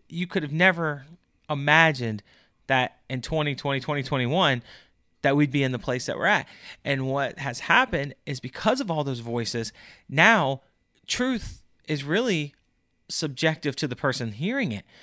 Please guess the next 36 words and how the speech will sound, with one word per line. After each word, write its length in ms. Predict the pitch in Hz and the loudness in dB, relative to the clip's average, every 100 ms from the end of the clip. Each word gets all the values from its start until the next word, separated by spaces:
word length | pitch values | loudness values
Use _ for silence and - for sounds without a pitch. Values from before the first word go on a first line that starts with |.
| - - | -12 -8
It's, 160 | 143 | -6
it's 220 | - 151 185 | -4 -4 0
not 180 | 233 | 0
what's 180 | 214 151 | -2 -4
actually 360 | - 127 - 90 | -6 -8 -8 -6
true. 380 | - 226 185 - - | -2 0 0 -2 -10
It's 160 | 131 | -6
what 140 | 147 104 | -4 -4
you 180 | 113 127 | -4 -4
perceive 400 | 147 - 156 151 | -4 -2 -2 -2
as 80 | |
being 220 | 143 160 151 | -4 -6 -4
true. 340 | 170 175 202 - - _ | -2 0 -2 -6 -20 _
It's 180 | 120 - | -8 -4
what 140 | 107 | -2
I 160 | 110 131 | 2 0
perceive 360 | 156 147 170 | 0 -4 -4
as 80 | 160 | -2
being 220 | 160 165 | -4 -4
true. 360 | 156 175 175 180 - - - | -2 -2 0 -2 -6 -18 -4
And 180 | 135 131 | -2 2
now 200 | 151 156 | 2 2
truth 340 | - 175 156 | 0 -4 -2
becomes 420 | - 143 165 151 131 | -4 -2 -2 -2 -4
almost 400 | 139 151 143 139 | -4 -4 -4 -4
like 140 | 131 | -4
an 100 | 131 | -4
objective 500 | 120 117 139 - 110 | -4 -2 -2 -2 -6
knowledge, 680 | 123 147 190 160 120 117 - - - _ _ | 2 4 6 4 0 -2 -8 -14 -20 _ _
and 140 | 156 143 | 0 0
it 80 | - | -2
causes 500 | - 165 170 151 139 | 0 2 2 0 -4
us 160 | 127 | -6
to 120 | - 131 | -6 -4
react. 540 | 117 135 156 117 - - | 2 6 4 2 -6 -4
And 400 | 143 127 123 | -4 -4 -10